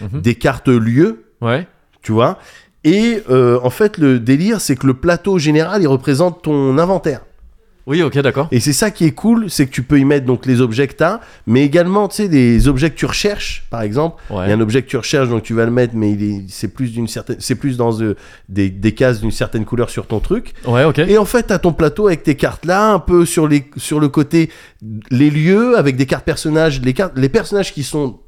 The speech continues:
Speaker 2: à ces lieux, euh, à ce moment-là.
Speaker 1: Ouais.
Speaker 2: Et en fait, tout le délire de l'enquête, tu vas voir, je sais pas, un crime ou un vol.
Speaker 1: Mhm. Mhm.
Speaker 2: Voilà. Et toi, tu joues le rôle de, je sais pas, un, un style de moine.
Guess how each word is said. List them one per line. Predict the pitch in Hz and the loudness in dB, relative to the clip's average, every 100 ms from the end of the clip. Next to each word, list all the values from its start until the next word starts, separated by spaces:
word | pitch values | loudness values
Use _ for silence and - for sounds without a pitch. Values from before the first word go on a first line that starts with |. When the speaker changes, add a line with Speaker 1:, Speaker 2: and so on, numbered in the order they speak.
| - - - - | -12 -12 -18 -4
Speaker 2:
à | 156 | -4
ces | 165 - 170 | -2 -4 -4
lieux, | 175 185 165 143 | 2 4 6 4
euh, | 127 | 2
à | 131 | -2
ce | - | -2
moment-là. | 160 151 139 202 262 | -2 0 2 0 -2
Speaker 1:
Ouais. | 113 110 170 - _ - | -2 -2 -6 -18 _ 0
Speaker 2:
Et | 185 220 220 | 2 2 -2
en | 120 123 | -6 -6
fait, | - 202 190 - - | -6 -6 -8 -14 -10
tout | 277 277 | -6 -4
le | 175 | -2
délire | 139 143 139 | -2 0 0
de | 123 | 0
l'enquête, | 110 104 143 135 | 0 0 -2 0
tu | |
vas | 107 | 2
voir, | 95 95 80 | 2 0 -4
je | |
sais | 80 - | -12 -12
pas, | - 98 | -10 -10
un | 87 | -10
crime | - - 101 101 | -12 -8 -6 -4
ou | 92 | -4
un | 82 | -4
vol. | 78 87 120 | -4 -2 0
Speaker 1:
Mhm. | 120 131 _ - | -2 -4 _ -16
Mhm. | 95 117 151 - | -10 -10 -10 -6
Speaker 2:
Voilà. | 92 101 143 104 | 0 2 2 -2
Et | |
toi, | 104 135 | -2 -2
tu | - 107 | -2 -6
joues | 92 127 127 | -2 0 2
le | 101 | 2
rôle | 92 113 127 | 2 2 2
de, | 101 95 | 0 -2
je | 85 101 | -4 -6
sais | 107 | -6
pas, | - 110 | -2 0
un, | 101 107 | 0 0
un | 101 | -4
style | - 127 | -4 -4
de | 113 | 0
moine. | 107 110 123 143 | 0 2 2 0